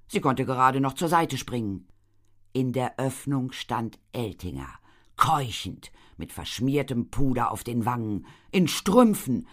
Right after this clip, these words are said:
Die Schuhe hatte er bei der Verfolgungsjagd wohl verloren. „Hab ich dich!“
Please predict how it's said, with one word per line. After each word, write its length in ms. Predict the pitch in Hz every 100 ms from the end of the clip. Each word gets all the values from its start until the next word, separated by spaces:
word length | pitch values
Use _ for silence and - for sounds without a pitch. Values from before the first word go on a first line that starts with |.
| - - - -
Die 100 | 139
Schuhe 320 | 123 185 170 135
hatte 180 | 135
er 100 | 131
bei 140 | 123 123
der 80 | 120
Verfolgungsjagd 720 | 127 143 135 123 127 117 -
wohl 100 | 107
verloren. 560 | 135 139 143 101 67 - _ _ _ _
„Hab 400 | - 254 233 -
ich 240 | 190 - -
dich!“ 460 | 233 - - -